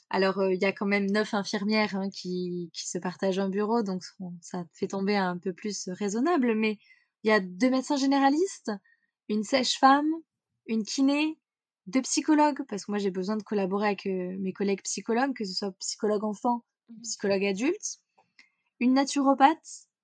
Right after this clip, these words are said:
Speaker 1: un diététicien et deux ostéos. Et on sera tous physiquement présents au sein de ce centre. Et ce centre,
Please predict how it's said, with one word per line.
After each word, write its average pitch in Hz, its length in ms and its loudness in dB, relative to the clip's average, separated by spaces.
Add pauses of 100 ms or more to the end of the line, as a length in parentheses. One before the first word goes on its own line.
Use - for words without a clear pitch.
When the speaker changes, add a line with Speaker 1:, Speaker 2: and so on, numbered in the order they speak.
Speaker 1:
un 240 120 2
diététicien 254 680 0
et 302 40 0
deux 277 180 2
ostéos. 269 460 0 (340)
Et 240 200 4
on 240 120 0
sera 247 220 -2
tous 330 320 0
physiquement 269 460 2
présents 247 600 -2
au 285 120 -2
sein 285 240 -2
de 262 60 0
ce 254 180 -2
centre. - 540 -8
Et 220 140 2
ce 233 160 -2
centre, 302 460 -4